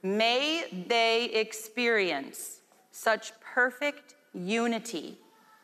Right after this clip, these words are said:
so that the world will know you sent me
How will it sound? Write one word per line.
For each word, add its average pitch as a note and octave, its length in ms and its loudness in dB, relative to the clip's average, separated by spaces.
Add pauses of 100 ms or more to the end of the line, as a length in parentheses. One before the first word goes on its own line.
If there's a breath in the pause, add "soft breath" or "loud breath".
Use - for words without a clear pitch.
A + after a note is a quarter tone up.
so C4+ 420 0
that C4 180 -4
the G#3 120 2
world A3+ 540 2
will C4 180 -2
know G#3+ 300 2
you G3+ 200 -4
sent - 460 -4
me D#3+ 300 -6